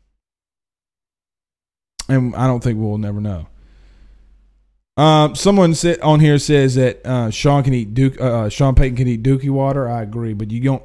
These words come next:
eat water. Um, Lee says, "George Munoz coming back to L S U is great. Should have never gone to Baylor." Well, L S U wasn't gonna keep him. Uh, Versus He on YouTube says, "Ask Blake, do we still have a chance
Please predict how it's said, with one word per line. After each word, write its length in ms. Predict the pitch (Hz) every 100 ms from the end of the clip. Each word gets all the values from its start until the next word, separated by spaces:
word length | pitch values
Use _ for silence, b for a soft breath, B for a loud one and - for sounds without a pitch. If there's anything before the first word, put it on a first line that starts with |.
| -
eat 220 | 139 120 -
water. 540 | 104 120 104 87 180 - - - _ - _ _ -
Um, 480 | 165 180 180 175 175 -
Lee 320 | 147 202 214
says, 400 | - 196 175 -
"George 340 | 190 220 175
Munoz 320 | 202 202 180
coming 220 | 190 190 175
back 160 | 165
to 80 | 180
L 100 | 170
S 100 | 156
U 100 | 175
is 80 | 139
great. 420 | 120 151 151 139 - - - - - _ _ - -
Should 220 | - 170
have 80 | 170
never 200 | 160 151
gone 200 | 147 143
to 40 |
Baylor." 320 | 123 135 123 110
Well, 160 | 131
L 160 | 139 160
S 140 | 156
U 80 | 156
wasn't 220 | 151 135
gonna 100 | 123
keep 240 | 110 143 127
him. 180 | 87 - - - _ - _ _ _ _ _ _
Uh, 460 | 160 170 170 165 165
Versus 420 | 139 180 240 202 180
He 220 | 214 202
on 280 | 165 156 147
YouTube 400 | 175 202 165 143
says, 180 | 151
"Ask 300 | - 180 160
Blake, 340 | 151 160 139 131
do 100 | 156
we 140 | 160
still 320 | 151 - 214
have 160 | 202 175
a 40 |
chance 640 | 151 - 190 180 143 -